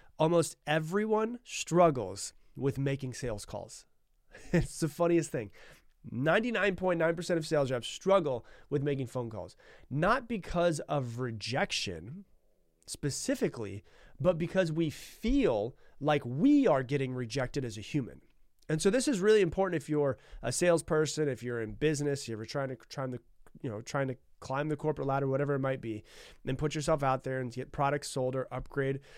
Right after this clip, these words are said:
you know, your customers and try to get them something sold on the back end and have them ascend in whatever it is you're trying to do.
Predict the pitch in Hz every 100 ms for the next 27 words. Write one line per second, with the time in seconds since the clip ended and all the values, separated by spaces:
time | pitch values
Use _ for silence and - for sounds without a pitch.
0 | - - 135 135 135 139 127 123 - 135
1 | 135 135 123 120 - 127 131 127 131 123
2 | 131 131 131 - 131 135 147 131 120 127
3 | 127 120 123 123 123 147 143 151 143 143
4 | 147 - - - 135 143 139 151 147 147
5 | 156 175 165 101